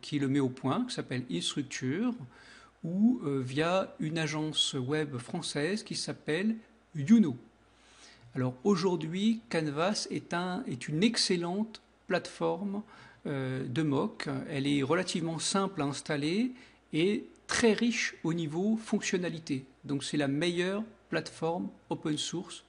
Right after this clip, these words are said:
qui existe aujourd'hui. Elle est traduite en français.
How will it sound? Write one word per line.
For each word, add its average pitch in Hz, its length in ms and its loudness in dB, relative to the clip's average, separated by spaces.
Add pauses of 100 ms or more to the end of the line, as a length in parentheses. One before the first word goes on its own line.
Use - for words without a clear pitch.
(160)
qui 165 100 0
existe 143 520 -2 (100)
aujourd'hui. 156 640 0 (480)
Elle 147 160 2
est 202 280 2
traduite 156 380 -2
en 175 80 -2
français. 147 420 -6